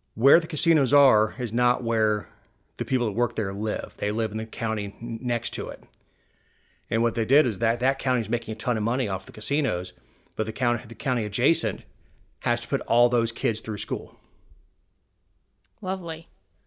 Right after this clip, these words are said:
Speaker 1: So that was, that was a, that was a big complaint. So if you can think, uh,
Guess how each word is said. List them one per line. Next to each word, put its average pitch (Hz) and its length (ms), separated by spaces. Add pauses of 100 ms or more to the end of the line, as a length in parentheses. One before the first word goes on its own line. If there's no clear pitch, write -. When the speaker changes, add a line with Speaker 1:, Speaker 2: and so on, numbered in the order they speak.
(1700)
Speaker 1:
So - 140
that 123 140
was, 127 140
that 135 160
was 131 120
a, 107 280
that 135 120
was 117 140
a 113 80
big 120 280
complaint. 139 480
So 117 140
if 104 80
you 113 80
can - 100
think, 120 260
uh, 110 180